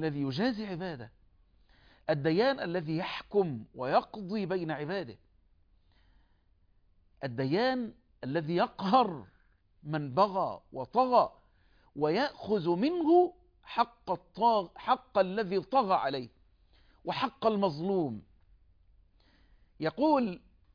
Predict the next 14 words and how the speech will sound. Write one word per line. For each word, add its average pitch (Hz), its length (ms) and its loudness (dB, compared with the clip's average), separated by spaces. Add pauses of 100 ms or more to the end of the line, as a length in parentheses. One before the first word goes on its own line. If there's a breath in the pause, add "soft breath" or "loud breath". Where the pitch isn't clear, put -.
(240)
النبي 170 420 0
عليه 175 160 -2
الصلاة 170 360 -4
والسلام، 202 460 -10 (1400)
يقول 170 320 -4
الله 160 140 -2
تبارك 151 300 -4
وتعالى: 190 380 -4 (800)
"أنا 226 160 4
الملك، 196 420 -4
أنا 190 120 -2
الديان". 120 360 -8 (2250)
ولا 254 320 8
ينبغي، 175 500 0